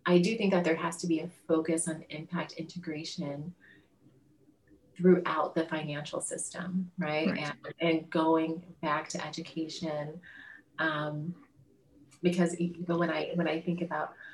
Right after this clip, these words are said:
Speaker 1: my own education, yeah, it started back in college, but I do think through, through government really being on the ground level, and, um,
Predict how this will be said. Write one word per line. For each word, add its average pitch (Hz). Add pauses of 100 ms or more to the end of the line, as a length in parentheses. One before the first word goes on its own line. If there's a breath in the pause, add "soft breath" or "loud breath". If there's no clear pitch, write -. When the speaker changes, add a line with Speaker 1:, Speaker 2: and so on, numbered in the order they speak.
(180 loud breath)
Speaker 1:
my 156
own 156
education, 180
yeah, 170
it -
started 165 (880 loud breath)
back 175
in 175
college, 170
but 165
I 160 (100)
do 202
think 185
through, 160
through 160
government 165
really 165
being 160
on 147
the 151
ground 151
level, 175
and, 147
um, 160